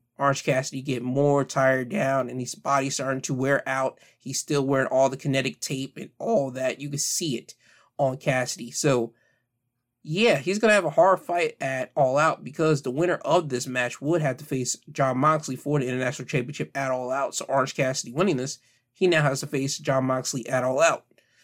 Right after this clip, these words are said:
So after the match, Orange will get a mic and talk about how his body is getting tired, getting beaten up, but he is willingly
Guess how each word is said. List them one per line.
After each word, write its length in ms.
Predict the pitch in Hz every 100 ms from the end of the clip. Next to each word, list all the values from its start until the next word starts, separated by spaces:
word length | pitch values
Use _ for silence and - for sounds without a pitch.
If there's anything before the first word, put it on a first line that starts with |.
| -
So 300 | - 214 214
after 280 | - 151 151
the 60 | 143
match, 320 | 143 139 -
Orange 280 | - 139 143
will 80 | 131
get 100 | 123
a 40 |
mic 360 | 127 170 170 160
and 120 | -
talk 200 | - 131
about 280 | 139 127 131
how 200 | 147 127
his 160 | 135 123
body 440 | 135 139 131 127
is 260 | - 143 - 139
getting 280 | 143 131 117
tired, 580 | - 143 147 143 139 -
getting 220 | 127 123
beaten 400 | 131 147 139 127
up, 220 | 156 151 - - - _ _
but 280 | 165 170 156
he 300 | - - 151
is 440 | - 127 131 - - _ _ _ _ _ _ -
willingly 760 | 139 170 175 156 156 156 147